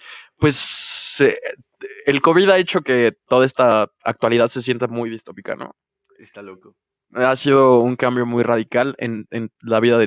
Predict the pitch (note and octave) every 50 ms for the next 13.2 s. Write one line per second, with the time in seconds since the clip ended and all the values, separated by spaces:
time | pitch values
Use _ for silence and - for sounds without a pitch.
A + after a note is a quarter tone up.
0 | - _ _ - A#2+ B2 B2+ D3+ E3 - - - _ - C#3 C3 - G#3 F#3 E3
1 | B2+ - _ _ _ _ _ _ _ A#2 A#2 G#2 G#2 _ _ _ _ G#2 A#2 F#2+
2 | G2+ C3+ _ - E3 D3+ B2 A2+ A#2 C3 C#3+ C#3+ B2+ B2+ C3 - - - - -
3 | - _ _ _ _ - A#2 - C#3+ C3+ C3+ B2 A#2+ A#2+ B2+ B2+ C3 A2+ G2 -
4 | G#2+ G#2+ A2 A2+ A2+ G#2 F#2+ G2+ A2 A2+ A2+ A2 G#2+ G2+ G2+ G2 G2 G2 F#2+ -
5 | G2 F#2 F#2 F#2+ G2 G2 - G2 G2 F#2+ - _ _ _ G#2 G2+ G2 - G2+ G2
6 | - - G2 - G#2 G2+ G2 _ _ _ _ _ _ _ _ _ _ _ _ _
7 | _ _ _ _ _ _ _ _ _ _ _ _ _ _ _ - D#3+ D3+ B2+ D#3
8 | D3+ C3 C3+ D#3+ E3+ - G#3 G3+ G3 E3+ D#3 - - D3+ - D#3 D3+ C#3+ E3 D#3
9 | - F#3 F#3 F#3 F#3 F3+ F#3 F3+ E3+ - D3+ C#3+ C3 B2 A#2+ A#2 G#2+ F2+ - -
10 | - - - - - - _ - - B2 B2 C3+ C3+ - D3+ D3 D#3 D#3+ D3 B2+
11 | C3+ C#3 D3 C#3 B2 - _ - A#2+ A#2 A2+ A2 G#2+ - - _ _ - B2+ C3
12 | C3 B2 A#2 A#2 - A#2 A2+ B2+ C3 A2 - - - _ _ _ - A#2 A2+ B2+
13 | B2 A#2 -